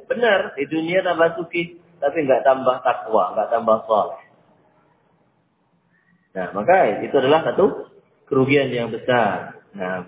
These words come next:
kalau sudah demikian, apalagi sudah mencium Hajar Aswad, ya, sudah mencium Hajar Aswad atau sudah mengusapnya. Yang dalam sebagian riwayat dikatakan Hajar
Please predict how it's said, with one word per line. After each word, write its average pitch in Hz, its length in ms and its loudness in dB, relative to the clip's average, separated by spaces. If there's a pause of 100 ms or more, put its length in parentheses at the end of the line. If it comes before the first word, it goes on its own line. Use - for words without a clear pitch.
kalau 110 240 4
sudah 113 240 4
demikian, 107 640 2 (320)
apalagi 113 400 0
sudah 117 220 0
mencium 110 500 0
Hajar 107 240 2
Aswad, 120 480 0 (800)
ya, 120 240 -6 (480)
sudah 98 160 -8
mencium 107 440 2
Hajar 110 400 4
Aswad 113 360 0
atau 104 80 -8
sudah 107 240 -2
mengusapnya. 110 960 -2 (500)
Yang 95 160 -10
dalam 110 160 2
sebagian 110 300 4
riwayat 110 240 4
dikatakan 110 580 2
Hajar 107 260 0